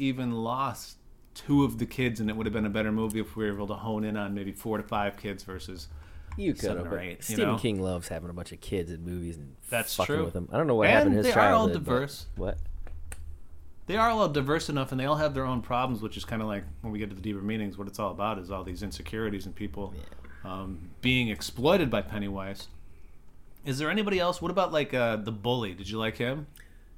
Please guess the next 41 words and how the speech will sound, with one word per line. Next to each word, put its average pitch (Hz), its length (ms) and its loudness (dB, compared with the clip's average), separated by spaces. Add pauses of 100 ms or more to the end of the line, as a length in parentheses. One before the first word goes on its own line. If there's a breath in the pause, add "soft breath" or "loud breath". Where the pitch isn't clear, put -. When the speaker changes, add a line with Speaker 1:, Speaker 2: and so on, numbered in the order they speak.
Speaker 1:
Henry? 135 400 -2 (140)
Speaker 2:
He 190 140 0
was 214 120 4
over 147 160 6
the 113 60 0
top 110 320 0
for 131 80 -4
me, 147 240 2
but 123 500 6 (260)
I 135 40 -4
didn't 135 220 0
hate 123 280 0
him. 151 300 2 (920 soft breath)
But 127 180 6
I - 40 8
remember 156 220 8
Speaker 1:
Mm. - 20 -4
Speaker 2:
seeing 147 120 2
this 120 120 -2
movie, 120 220 2
and 123 100 2
I - 20 2
was 107 140 0
like, 101 180 2
"Yo, 98 220 4
when 92 140 0
they 101 80 4
make 107 240 4
him 110 200 2
older 98 360 4
in 92 220 0
the 85 200 -2
chapter 95 340 -2
two, 95 300 0
I 90 60 0
ho-, - 340 -8
I 92 140 -2
hope 87 220 -2
it's 85 100 -6
Kevin 90 240 -2
Bacon." 85 340 -6